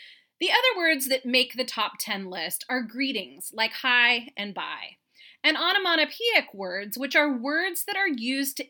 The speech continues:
imitate a sound that something makes, like woof or bark for a dog.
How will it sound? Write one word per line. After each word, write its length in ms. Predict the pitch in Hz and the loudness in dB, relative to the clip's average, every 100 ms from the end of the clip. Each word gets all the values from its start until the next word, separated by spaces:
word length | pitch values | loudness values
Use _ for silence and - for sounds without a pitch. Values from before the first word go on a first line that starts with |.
| - | -4
imitate 520 | 302 370 - 269 226 | -2 -2 -4 -4 -4
a 60 | 226 | -4
sound 680 | - - 392 415 208 196 190 | -4 0 2 0 -4 -6 -12
that 180 | 196 - | -10 -8
something 400 | 233 220 208 196 | -8 -8 -10 -8
makes, 360 | 180 - - 220 | -12 -12 -16 -2
like 220 | 262 262 214 | -2 -2 -4
woof 300 | 269 202 - - _ | -4 -4 -10 -20 _
or 220 | 214 208 - | -10 -8 -6
bark 280 | 233 160 - - _ | -6 -6 -14 -20 _
for 200 | _ 185 | _ -16
a 60 | 180 | -14
dog. 400 | 185 202 151 | -12 -12 -12